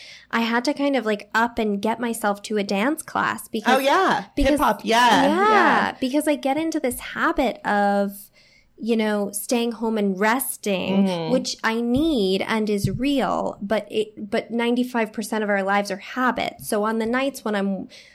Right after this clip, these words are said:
Speaker 1: w-, energized enough to go out, I forget that I even have that option. 'Cause
Speaker 2: Right.
Speaker 1: I'm, so last night I had to just run to this dance class and I had to, like,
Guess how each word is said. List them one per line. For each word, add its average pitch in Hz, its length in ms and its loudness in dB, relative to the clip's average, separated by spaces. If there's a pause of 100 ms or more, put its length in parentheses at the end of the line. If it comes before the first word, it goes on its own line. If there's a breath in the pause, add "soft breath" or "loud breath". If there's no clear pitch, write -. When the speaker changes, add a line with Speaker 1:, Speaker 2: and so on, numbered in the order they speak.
(280 loud breath)
Speaker 1:
w-, 110 460 -6
energized 226 640 0
enough 185 220 -2
to 208 100 -10
go 180 180 2
out, 262 460 2
I 226 80 2
forget 226 420 -2
that 302 120 2
I 214 80 2
even 196 240 -2
have 208 200 -2
that - 180 -2
option. 339 560 -2
'Cause 180 120 2
Speaker 2:
Right. 170 180 0
Speaker 1:
I'm, 208 300 -4 (320 loud breath)
so 240 400 0
last 240 340 0
night 302 160 0
I 247 60 0
had 247 260 -4
to 285 100 -4
just 254 280 -4
run 240 180 0
to 247 100 -4
this 233 140 0
dance 247 380 -4
class 240 300 -4
and 208 80 0
I 208 40 0
had 208 360 -2
to, 226 100 -4
like, 202 420 -4